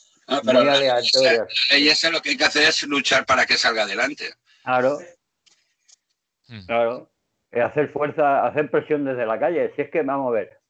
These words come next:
Speaker 2: a este gobierno progresista que dicen ellos que son progresistas, y voy a hacer lo de entre comillas que solemos hacer, le están presionando por un lado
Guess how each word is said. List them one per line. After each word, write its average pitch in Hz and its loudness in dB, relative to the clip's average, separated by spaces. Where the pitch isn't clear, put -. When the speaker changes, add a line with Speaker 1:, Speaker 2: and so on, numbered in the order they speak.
Speaker 2:
a 123 0
este 160 -2
gobierno 156 0
progresista 127 -2
que 113 -2
dicen 117 -6
ellos 110 -4
que 95 -10
son 110 -6
progresistas, 101 -4
y - -2
voy 107 0
a 110 0
hacer 110 -2
lo 104 2
de 104 -2
entre 101 -4
comillas 101 -6
que 95 -6
solemos 95 -6
hacer, 110 -4
le - 0
están 147 -2
presionando 151 2
por 139 2
un 127 2
lado 151 0